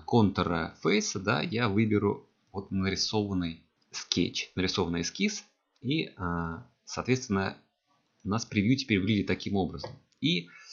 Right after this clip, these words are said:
э, я хочу показать, как работает команда extends below. Смотрите, если я её выберу, то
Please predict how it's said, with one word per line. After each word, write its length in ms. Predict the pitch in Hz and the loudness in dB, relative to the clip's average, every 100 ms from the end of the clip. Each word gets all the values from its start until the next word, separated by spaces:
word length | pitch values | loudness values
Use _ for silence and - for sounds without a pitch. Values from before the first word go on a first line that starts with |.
| - - _ - | -18 -18 _ -10
э, 240 | 92 80 | -4 0
я 180 | 82 123 | 4 4
хочу 340 | 143 107 151 123 | 4 0 0 -2
показать, 420 | - 113 127 104 | 2 2 2 0
как 180 | 110 - | 0 0
работает 300 | 92 101 - | 2 0 -2
команда 380 | 90 101 98 - | 0 2 0 -2
extends 400 | - - 95 82 | -8 -4 -4 -4
below. 220 | 90 78 | -8 -8
Смотрите, 420 | - 110 117 - | -8 -4 -4 -4
если 400 | 73 117 127 107 | -2 2 2 0
я 220 | 87 101 98 | 0 2 2
её 280 | 85 90 | 0 -4
выберу, 540 | 80 175 196 127 78 - _ _ _ _ _ _ _ _ - _ _ _ _ - | -4 0 4 2 2 -12 _ _ _ _ _ _ _ _ -20 _ _ _ _ 0
то 400 | 131 147 - | 2 2 -2